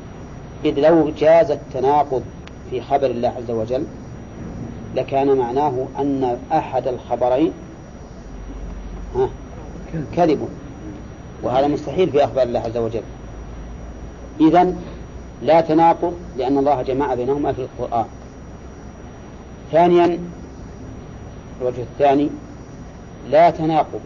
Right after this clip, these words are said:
بين معنى العلو ومعنى المعية، فإن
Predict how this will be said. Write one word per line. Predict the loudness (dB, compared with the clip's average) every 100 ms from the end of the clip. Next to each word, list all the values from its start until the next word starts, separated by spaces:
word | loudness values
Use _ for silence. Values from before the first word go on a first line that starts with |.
| -4
بين | -2 2 4
معنى | 4 4 4
العلو | 4 2 2 -2 -8 -16 -16 -16 -16 -10 -2
ومعنى | 0 2 2
المعية، | 0 -2 -4 -8 -14 -16 -16 -16 -16 -16 -16 -16 -16 -16 -16 -16 -16 -16 -16 -16 -16 -14 -16 -16 -16 -16 -16 -16 -16 -16 -16 -16 -16 -16 -16 -16 -18 -18 -18 -12 -8
فإن | -2 2 4 4